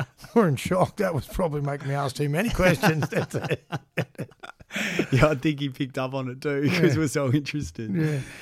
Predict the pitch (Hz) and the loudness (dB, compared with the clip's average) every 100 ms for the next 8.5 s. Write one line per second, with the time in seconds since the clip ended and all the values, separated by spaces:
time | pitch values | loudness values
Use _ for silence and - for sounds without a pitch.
0 | - - 131 - 123 143 139 135 170 156 | -8 0 4 6 8 6 6 6 6 8
1 | 151 180 147 185 139 180 - 127 120 101 | 6 4 2 0 -2 -6 -6 -4 4 6
2 | 127 139 - 117 - - 135 135 139 135 | 6 2 -6 -10 -14 -8 -2 2 2 2
3 | 127 113 110 131 131 131 139 123 123 123 | 0 -2 -4 -4 -4 -4 -4 -6 -6 -4
4 | 117 110 131 127 117 143 151 117 113 110 | -4 -4 -4 -4 -4 -4 -4 -4 -4 -4
5 | 113 107 107 104 107 101 - - _ 127 | -6 -8 -10 -10 -12 -14 -18 -20 _ 2
6 | 147 160 113 160 - 170 185 143 120 101 | 4 4 2 0 2 4 6 4 2 0
7 | 135 170 147 110 110 107 - - _ _ | 0 0 -2 -6 -6 -6 -10 -18 _ _
8 | _ _ - 139 143 | _ _ -2 2 2